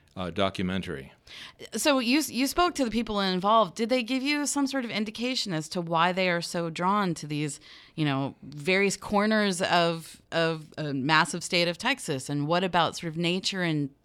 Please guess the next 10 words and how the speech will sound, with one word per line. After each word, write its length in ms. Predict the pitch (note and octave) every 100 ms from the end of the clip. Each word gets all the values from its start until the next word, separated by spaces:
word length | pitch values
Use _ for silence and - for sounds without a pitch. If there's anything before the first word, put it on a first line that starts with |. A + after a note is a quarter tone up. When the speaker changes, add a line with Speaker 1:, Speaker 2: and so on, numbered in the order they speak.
| -
Speaker 2:
specifically, 1040 | E3+ - E3 - G3+ G3+ E3 C#3 B2+ G#2 - - - -
uh, 160 | C#3+ B2+
they're 200 | D3 C3+
drawn 280 | C#3+ C#3+ C#3
to? 280 | - C#3+ - - - - -
Speaker 1:
I 100 | B2
think 240 | B2 F#3
they're 100 | D#3
drawn 400 | B2 A#2+ C3+ C#3
to 480 | C3+ - B2+ B2+ B2